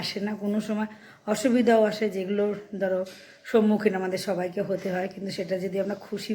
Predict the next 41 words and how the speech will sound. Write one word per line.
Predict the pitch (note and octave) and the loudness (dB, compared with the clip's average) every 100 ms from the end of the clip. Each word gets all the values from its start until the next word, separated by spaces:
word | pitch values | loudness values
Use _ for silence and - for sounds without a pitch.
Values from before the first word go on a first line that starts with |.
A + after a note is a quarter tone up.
| G3+ | -2
মনে | G3+ G#3 G3 | -2 -2 -2
হই | G3 A3+ | 0 2
না, | G#3+ - - - | 0 -4 -14 -18
তাহলে | - F#3 F#3 | -10 -6 -4
কিন্তু | G3 G3 G#3+ - | -2 0 -2 -2
সেইটা | F#3+ F#3 F3+ G3 G3 - | -6 -6 -6 -6 -4 -4
খুব | D4 - | -4 0
তাড়াতাড়ি | F#3 E3+ F3+ E3+ E3+ | 0 0 -4 -8 -8
কেটে | F3 F#3 F3 | -10 -8 -8
যায়। | F3 - - - | -8 -14 -16 -2
আর | F#3+ | 2
যদি | G3+ F3+ | 2 2
বিরক্ত | G#3 G#3 G#3+ - A3 | 4 4 4 0 0
মনে | A3 A3+ G#3+ | 2 2 0
হয়, | C4+ - | 0 0
তাহলে | F3+ F3+ | -2 -2
কিন্তু | G3 G#3 A3 | -4 -4 -6
সেটা | G3 F3+ | -8 -6
খুব | A3 F#3 E3+ | -2 0 0
লং | E3+ F3+ | 0 0
লাস্টিং | E3 D#3+ E3+ E3+ E3+ | -2 -4 -8 -8 -6
করে | E3+ E3+ - - _ F#3 | -6 -8 -16 -20 _ -8
ওই | F#3 | -4
কষ্টটা। | F3+ - - D#3+ D#3+ D#3+ | -4 -4 -8 -12 -12 -12
তো | - F#3+ | -8 4
যাই | A#3+ C4 B3+ | 6 6 6
হোক, | B3+ B3+ | 4 2
চলো | A3+ A#3 A#3 | 0 0 -2
তোমাদেরকে | G3 G3+ G#3 G#3 F#3+ | -4 -4 -2 -2 -2
দেখালাম | F#3+ F#3 G3 G#3 | -2 -2 -2 -2
নারকেল | F#3 F3+ - F#3+ F3 | -2 -4 -6 -8 -6
টারকেল। | F3+ E3+ G4+ - - - - G3+ | -8 -8 -12 -12 -20 -20 -4 0
এখন | G#3 G3+ | 2 2
আমি | F#3+ F3+ | 2 2
যাই | F3+ E3+ | 0 0
ভাত | F3 E3+ | -2 -2
বসাই | F3+ F3 B3 F#4 - - - - - | -6 -2 0 0 -4 -16 -14 -12 -6
আর | E3+ | -2
বাকি | D#3+ - - | -2 -4 -8
কাজগুলো | E3 D#3 D#3+ E3+ F3 | -10 -10 -10 -10 -10
করি। | E3 | -12